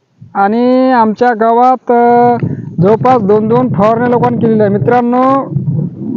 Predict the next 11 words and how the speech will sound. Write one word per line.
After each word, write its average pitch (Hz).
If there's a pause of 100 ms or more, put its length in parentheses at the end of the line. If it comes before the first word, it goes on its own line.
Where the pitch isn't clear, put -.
(180)
कसं 220
असते 262
पाहू 247
शकता 240
तुम्ही. 240 (800)
आता -
हे 240
झाड 220
आहे, 143 (760)
या 233
झाडावर 214